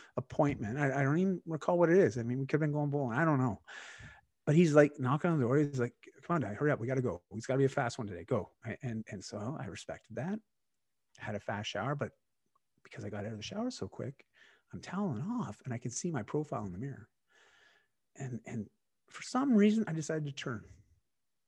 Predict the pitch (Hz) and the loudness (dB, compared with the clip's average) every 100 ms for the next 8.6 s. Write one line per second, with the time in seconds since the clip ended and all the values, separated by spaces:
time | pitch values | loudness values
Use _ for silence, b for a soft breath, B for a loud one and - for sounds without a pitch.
0 | _ - 120 135 143 143 - 113 90 101 | _ -10 -2 0 2 2 0 -2 -4 -10
1 | - - - _ _ _ _ _ _ _ | -16 -20 -20 _ _ _ _ _ _ _
2 | _ _ _ 117 151 214 196 190 175 - | _ _ _ -6 0 2 4 4 2 0
3 | 123 120 131 101 - - 110 - - 92 | -2 -2 -4 -6 -10 -12 -14 -14 -14 -16
4 | - _ _ _ _ _ _ _ _ _ | -18 _ _ _ _ _ _ _ _ _
5 | _ _ _ - _ - 175 - 143 - | _ _ _ -20 _ -18 -16 -12 -12 -6
6 | 165 151 135 90 - 110 101 101 95 98 | -4 -4 -6 -10 -12 -14 -12 -14 -16 -18
7 | 113 - 127 _ 135 156 240 240 220 220 | -18 -20 -20 _ -4 0 2 0 -2 -2
8 | 160 135 - 202 - | 0 0 -2 -8 -10